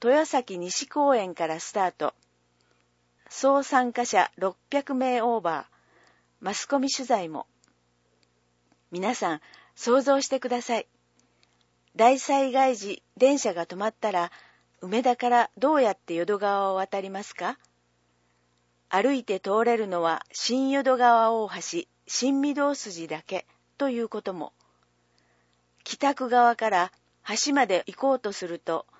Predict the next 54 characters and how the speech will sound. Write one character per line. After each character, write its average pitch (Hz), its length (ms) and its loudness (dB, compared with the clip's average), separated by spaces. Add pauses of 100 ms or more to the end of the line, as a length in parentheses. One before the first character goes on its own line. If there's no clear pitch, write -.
(200)
道 175 100 -12 (200)
が 240 140 4
や 220 160 2
や 254 140 4
こ 262 120 -4
し - 160 -6
く、 - 240 -4 (100)
な 175 140 -14
か 262 160 0
な 254 100 0
か 240 140 -4 (140)
橋 269 100 -4
に 226 160 -4
た 165 120 -6
ど 196 140 0
り 214 100 -6
着 - 120 -16
き 202 100 -14
ま 202 120 -8
せ 202 180 -6
ん。 - 80 -10 (1500)
橋 247 80 -2
の 247 140 2
登 233 280 2
り 254 140 -6
口 247 280 -4
付 247 120 -8
近 220 240 -8
に 185 140 -10
つ - 120 -8
い 220 100 -6
て 185 120 -4
も、 170 240 -6 (480)
周 262 340 -2
囲 196 100 -4
は 185 120 2
人 262 240 -2
気 269 140 -2
の 254 140 -2
な 240 180 4
い 185 140 -4
暗 269 280 2
い 254 120 0
空 160 120 -2
き - 140 -18
地。 - 260 -10 (640)
そ - 180 -2
も 247 140 0
そ 185 140 -10
も 147 180 -14
停 196 300 -4
電 262 200 -2
か 247 160 -2
も。 202 180 -6